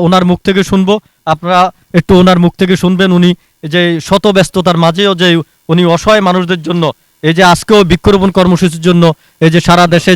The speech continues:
যে হিট স্ট্রোক শুরু হয়ে গেছে, প্রচণ্ড গরম পড়তেছে, সেই গরমের মাঝে সাধারণ মানুষকে স্বস্তি দেওয়ার জন্য, মানুষ যাতে একটু আরামে যাতে থাকতে পারে, সেই জন্য তিনি আজকে বৃক্ষরোপণ কর্মসূচিতে অংশগ্রহণ করছেন।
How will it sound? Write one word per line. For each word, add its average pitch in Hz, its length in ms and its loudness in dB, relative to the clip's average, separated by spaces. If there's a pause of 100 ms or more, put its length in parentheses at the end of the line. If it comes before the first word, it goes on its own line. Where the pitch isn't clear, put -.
যে 185 60 4 (340)
হিট 196 160 2 (100)
স্ট্রোক - 280 -2
শুরু 196 180 4
হয়ে 180 160 4
গেছে, 147 180 0 (280)
প্রচণ্ড 214 360 0 (160)
গরম 202 180 2 (160)
পড়তেছে, 208 400 0 (340)
সেই 214 160 2 (100)
গরমের 202 400 4
মাঝে 202 200 0 (120)
সাধারণ 190 380 0
মানুষকে 196 260 -2 (100)
স্বস্তি 240 340 0
দেওয়ার 185 240 2
জন্য, 165 140 0 (400)
মানুষ 196 240 2 (120)
যাতে 214 220 -2
একটু - 140 -4 (120)
আরামে 196 360 2
যাতে 196 160 -2
থাকতে 175 300 -4
পারে, 180 140 2 (300)
সেই 180 120 2
জন্য 185 180 2 (340)
তিনি 175 200 4
আজকে 170 320 0 (440)
বৃক্ষরোপণ 220 440 2
কর্মসূচিতে 185 720 0 (180)
অংশগ্রহণ 180 420 -2
করছেন। 190 360 0